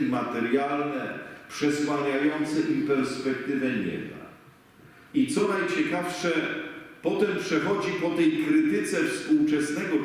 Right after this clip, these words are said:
człowieka, która przecież nie jest tak daleka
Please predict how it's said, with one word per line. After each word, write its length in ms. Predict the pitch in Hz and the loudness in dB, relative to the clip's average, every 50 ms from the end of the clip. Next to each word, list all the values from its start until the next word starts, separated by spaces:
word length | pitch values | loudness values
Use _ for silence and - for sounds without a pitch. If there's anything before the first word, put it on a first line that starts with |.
| - - | -2 -4
człowieka, 600 | 120 117 110 107 117 135 135 131 - - - - - - - - - - - - - - - - - | -4 -4 -2 -2 0 0 0 0 0 -2 -6 -8 -8 -10 -12 -14 -18 -20 -20 -20 -20 -20 -20 -20 -6
która 240 | - 226 214 202 202 | -2 0 2 2 2
przecież 540 | - - - 220 208 - 208 202 - - - | 0 0 2 2 2 2 2 0 0 -2 -2
nie 60 | 220 220 | 0 2
jest 300 | 214 196 - - - - | 2 2 2 2 0 0
tak 240 | 185 156 160 - | 0 0 -2 -2
daleka 800 | 170 165 165 165 165 175 170 165 165 160 156 151 - - - - | 0 -2 0 0 0 -2 -2 -2 -2 -2 0 -2 -2 -4 -4 -6